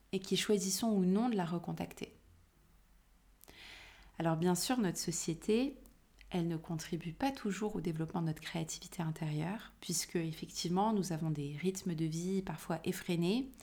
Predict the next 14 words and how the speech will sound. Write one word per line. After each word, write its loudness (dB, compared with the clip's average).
qui -6
sont 4
axés 2
sur -2
la -2
productivité, 4
sur -2
l'efficacité. 0
Donc 4
ça 4
peut 4
nettement 4
nous 4
décourager 2